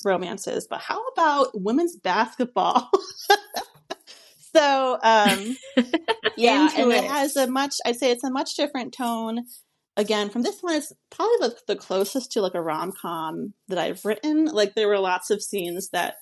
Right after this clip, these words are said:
Speaker 1: like, like, made me laugh while I was writing it, so I hope it makes people laugh as they read it.
Speaker 2: <laughs>
Speaker 1: At the same time that there's lots of depressing things in it too, 'cause that's how I, <laughs> how I roll. But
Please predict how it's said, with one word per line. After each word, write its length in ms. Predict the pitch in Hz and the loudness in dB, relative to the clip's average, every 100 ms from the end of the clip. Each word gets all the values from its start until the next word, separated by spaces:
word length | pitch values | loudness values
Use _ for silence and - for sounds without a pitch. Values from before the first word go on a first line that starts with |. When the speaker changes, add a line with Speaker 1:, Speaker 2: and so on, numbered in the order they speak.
| _ _ _ - - | _ _ _ -20 -4
Speaker 1:
like, 120 | 226 254 | -2 -2
like, 80 | |
made 180 | 208 190 | 0 0
me 120 | 185 | 0
laugh 380 | 175 170 240 - - | 0 2 0 -4 -8
while 340 | 208 202 208 | 0 2 4
I 160 | - 220 | 4 4
was 160 | 220 214 | 4 2
writing 300 | 220 240 262 | 2 2 0
it, 220 | 254 - | 0 0
so 120 | 226 | 2
I 80 | 208 | 2
hope 180 | 202 196 | 2 0
it 100 | 196 | 0
makes 200 | 196 - | 0 0
people 180 | 196 185 | 0 4
laugh 240 | 185 214 | 4 4
as 160 | 196 190 | 2 2
they 160 | 185 | 2
read 180 | 175 214 | 2 4
it. 260 | 240 240 - _ _ | 4 2 -2 _ _
Speaker 2:
<laughs> 280 | _ - 285 | _ -12 0
Speaker 1:
At 80 | 240 | 4
the 80 | 262 | 4
same 180 | 349 349 | 2 0
time 100 | 302 | 0
that 120 | 262 | 2
there's 200 | 240 240 | 2 4
lots 260 | 214 214 214 | 4 4 0
of 80 | |
depressing 500 | 190 196 175 - 185 | -2 -2 -2 -2 -6
things 300 | - - 202 | -6 -6 -6
in 80 | 175 | -10
it 100 | - | -10
too, 260 | - 175 - | -6 -4 -4
'cause 140 | - 185 | -6 -6
that's 460 | - - - - _ _ _ _ | -6 -8 -14 -20 _ _ _ _
how 180 | 175 175 | -4 -2
I, 340 | - 64 - - _ | -2 -4 -8 -12 _
<laughs> 0 | - | -6
how 140 | 277 | 0
I 200 | 359 226 | 4 4
roll. 460 | 190 190 180 185 254 - | 2 0 0 0 -2 -10
But 580 | 262 208 202 196 - - | -4 4 6 6 0 -8